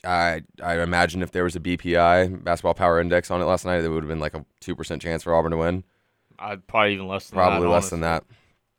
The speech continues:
Speaker 1: Auburn was gonna need a perfect game, and they were gonna need Tennessee to not play perfect. Well, um, all the stars align. Johnny Harris got her first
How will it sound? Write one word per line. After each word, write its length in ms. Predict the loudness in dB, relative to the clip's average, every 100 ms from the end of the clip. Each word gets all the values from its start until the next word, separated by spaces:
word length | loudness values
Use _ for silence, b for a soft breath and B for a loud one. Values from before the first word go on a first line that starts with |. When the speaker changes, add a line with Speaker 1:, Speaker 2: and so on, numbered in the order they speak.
| -20 -20 _ _ _
Speaker 1:
Auburn 220 | 4 4
was 100 | 2
gonna 200 | 0 -2
need 80 | -2
a 60 | 0
perfect 280 | -2 -2
game, 200 | -2 -2
and 80 | 0
they 40 | -2
were 60 |
gonna 160 | -2 -4
need 140 | -4
Tennessee 380 | -6 -10 -6 -8
to 120 | -8
not 220 | -6 -4 -4
play 140 | -6
perfect. 440 | -4 -4 -2 -6 _ _ _ _ _ _ _ _ _
Well, 440 | 6 8 8 6
um, 520 | 2 4 4 0 -4 -12 _ 6
all 200 | 8 10
the 100 | 6
stars 400 | 6 8 10 8
align. 560 | 4 4 4 0 -2 -10 _ _
Johnny 300 | 4 4 4
Harris 320 | 4 4 4
got 180 | 0 0
her 120 | -2
first 680 | -4 -2 0 2 0 -10